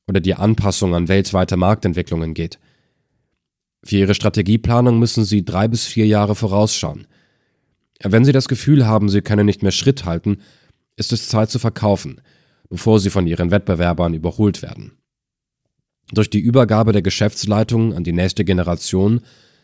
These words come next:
sichern Sie gleichzeitig auch die Zukunft Ihres Lebenswerks.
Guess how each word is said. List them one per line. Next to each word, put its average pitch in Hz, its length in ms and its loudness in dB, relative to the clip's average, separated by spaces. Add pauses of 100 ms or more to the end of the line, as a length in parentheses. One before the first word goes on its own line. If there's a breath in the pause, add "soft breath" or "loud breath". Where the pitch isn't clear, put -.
(140)
sichern 113 340 0
Sie 104 100 0
gleichzeitig 123 800 0
auch 107 200 0
die 123 120 -4
Zukunft 123 540 -2
Ihres 113 260 -2
Lebenswerks. 92 760 -2